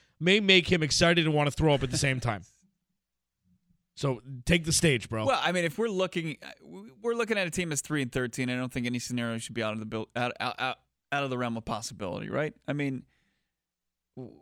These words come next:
Speaker 2: here's a reality we could be staring down in just a, in a few short hours, that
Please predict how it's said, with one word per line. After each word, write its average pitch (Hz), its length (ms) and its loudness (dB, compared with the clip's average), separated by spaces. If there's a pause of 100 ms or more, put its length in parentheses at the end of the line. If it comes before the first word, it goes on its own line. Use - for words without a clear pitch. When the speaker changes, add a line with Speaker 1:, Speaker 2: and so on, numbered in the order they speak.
Speaker 2:
here's 220 240 0
a 226 60 -2
reality 170 420 2
we 143 160 -2
could 143 160 -4
be 120 240 -4 (140)
staring 147 400 -2
down 117 500 -2
in 120 180 -4
just 117 200 -10
a, 123 80 -14 (240)
in 127 80 -6
a 117 40 -6
few 147 200 -8
short 123 320 -2
hours, 98 420 -10 (680)
that 127 340 -2